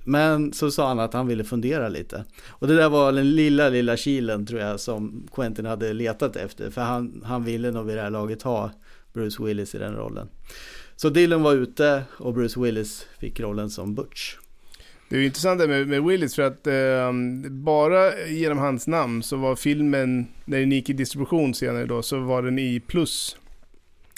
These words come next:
Speaker 2: För att det var så många länder som köpte den i, eh, i utlandet då. Eller, <laughs> men det var så många,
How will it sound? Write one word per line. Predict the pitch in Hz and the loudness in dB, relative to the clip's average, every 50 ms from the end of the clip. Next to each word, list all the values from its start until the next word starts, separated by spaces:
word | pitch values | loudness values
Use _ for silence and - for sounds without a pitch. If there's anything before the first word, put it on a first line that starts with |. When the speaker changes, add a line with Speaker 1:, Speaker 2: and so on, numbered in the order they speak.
| - - | -8 -4
Speaker 2:
För | - 151 | -2 -2
att | 120 | -2
det | 127 | -2
var | 139 123 | -2 -2
så | 110 135 | 0 0
många | 131 127 | 0 0
länder | 123 127 131 131 120 | 2 0 0 -2 -2
som | 104 123 117 | -4 -4 -4
köpte | - 135 120 - - 160 | -2 -4 -4 -4 -4 -2
den | 143 131 120 120 | -2 -2 -2 -4
i, | - - 123 120 117 117 113 | -4 -4 -2 -2 -2 -2 -2
eh, | 113 113 110 110 113 120 123 | -2 -4 -4 -4 -6 -8 -8
i | 123 127 | -6 -6
utlandet | 127 123 120 113 - 147 143 139 123 - - | -4 -4 -6 -6 -4 -4 -4 -4 -4 -6 -8
då. | - 113 113 - - - - - - - - - - | -10 -12 -14 -14 -18 -20 -20 -20 -20 -20 -20 -16 -8
Eller, | - 147 123 - - | -6 -4 -2 -2 -2
<laughs> | |
men | 165 156 147 - - - - - - | -2 -4 -8 -12 -16 -20 -18 -6 -2
det | 139 | 2
var | 139 135 | 2 2
så | - - 147 | 2 2 2
många, | 143 139 135 135 | 2 2 4 2